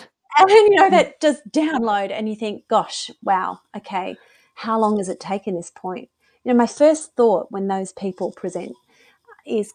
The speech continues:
"Gosh, how long have you been holding on to that?" Because I know, um, invariably when I get the backstory, often it can be years that it's taken.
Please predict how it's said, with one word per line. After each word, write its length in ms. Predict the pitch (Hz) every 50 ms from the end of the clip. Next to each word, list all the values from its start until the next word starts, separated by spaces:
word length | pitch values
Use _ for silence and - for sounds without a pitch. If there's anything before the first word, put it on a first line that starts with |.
| _
"Gosh, 460 | - 240 226 233 233 - - - - - -
how 280 | - - - 240 240
long 420 | 233 233 226 220 214 196 175 - -
have 220 | 156 175 180 196
you 80 | 202 185
been 180 | 190 180 185
holding 360 | 175 185 185 175 175 175 180 180
on 120 | 190 185
to 120 | - - 175
that?" 260 | 175 165 - - - -
Because 260 | 226 214 - 220 -
I 140 | 220 214 214
know, 460 | 214 226 262 269 247 202 - - - - _ _ _ _ _ _ _ _ _ _ -
um, 220 | 208 190 190 -
invariably 520 | - 214 190 208 208 208 202 196 202 185 185
when 160 | 185 190 175
I 80 | 175 175
get 200 | 226 220 - -
the 60 | -
backstory, 760 | 180 160 - - - - - - 175 185 180 - 190 202 - _ _ _ _ _ _ _ -
often 360 | 415 415 - - - 285 220
it 120 | - - -
can 240 | - - 190 185
be 120 | 185 190 185
years 880 | 185 196 214 233 302 370 403 403 381 339 233 165 - - - - - _ _ _ _ _ _ _ _ _ -
that 120 | 220 190
it's 160 | 175 - -
taken. 480 | - 190 190 180 - - 180 - 240